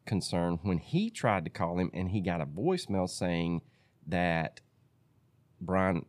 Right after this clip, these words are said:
had gone on vacation. The odd thing about the voicemail,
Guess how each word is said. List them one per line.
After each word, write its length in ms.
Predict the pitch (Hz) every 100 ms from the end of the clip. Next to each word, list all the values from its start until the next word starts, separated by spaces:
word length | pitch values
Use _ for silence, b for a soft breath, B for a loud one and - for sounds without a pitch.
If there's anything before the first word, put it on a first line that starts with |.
| _ _ _ _ _ -
had 240 | 101 82
gone 200 | 85 85
on 200 | 73 80
vacation. 640 | 76 62 - 117 110 - - _ _ b b b
The 60 | 62
odd 220 | 98 -
thing 160 | 104
about 220 | 95 90 82
the 80 |
voicemail, 840 | 76 92 202 - 101 85 85 92